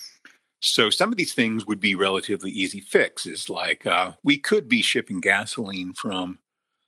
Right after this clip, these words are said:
the refineries on the Gulf course, on the Gulf Coast to northeastern cities, if not for the Jones Act.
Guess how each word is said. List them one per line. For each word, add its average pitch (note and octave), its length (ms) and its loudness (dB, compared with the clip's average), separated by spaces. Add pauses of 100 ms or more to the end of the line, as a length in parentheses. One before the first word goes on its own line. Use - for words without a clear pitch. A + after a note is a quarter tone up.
(160)
the G2+ 80 0
refineries F#2 600 0
on F2+ 100 -8
the E2+ 60 -8
Gulf F#2 300 0
course, F#2 540 -2 (140)
on E2+ 140 -2
the E2 60 -6
Gulf F2 260 -6
Coast - 560 0
to F2+ 440 -4 (400)
northeastern G2 500 -2
cities, F#3+ 360 2
if - 100 -6
not F#2+ 160 2
for - 80 -14
the - 60 -6
Jones C#3 360 2
Act. - 300 -10